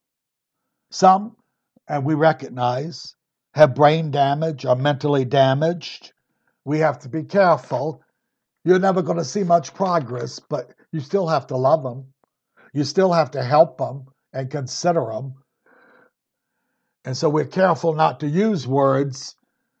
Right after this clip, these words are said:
especially around non-Christians or anybody. We don't use words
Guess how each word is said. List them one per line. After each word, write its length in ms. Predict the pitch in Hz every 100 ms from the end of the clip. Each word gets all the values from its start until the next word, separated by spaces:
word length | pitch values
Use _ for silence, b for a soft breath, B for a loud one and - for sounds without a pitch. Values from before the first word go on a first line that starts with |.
| _ _
especially 580 | - - 165 - 160 131
around 320 | 123 120 120
non-Christians 880 | 127 123 117 - 190 190 - 156 135
or 80 | 147
anybody. 760 | 208 226 135 117 113 127 156 - _ _ _ _ -
We 140 | 160
don't 280 | 170 160 180
use 460 | 151 196 220 165
words 600 | 120 135 135 135 127 -